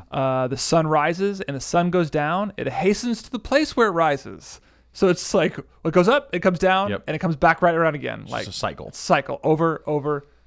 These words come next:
Speaker 1: Nothing ever moves, nothing rotates, nothing go-, moves forward. It's the same thing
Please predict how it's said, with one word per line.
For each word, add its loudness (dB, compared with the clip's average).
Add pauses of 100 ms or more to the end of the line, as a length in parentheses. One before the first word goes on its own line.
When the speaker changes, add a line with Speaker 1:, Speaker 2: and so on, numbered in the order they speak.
(120)
Speaker 1:
Nothing 0
ever 0 (260)
moves, 2
nothing -4
rotates, -2
nothing -8
go-, -10
moves -12
forward. 0 (200)
It's -14
the -8
same -2
thing -6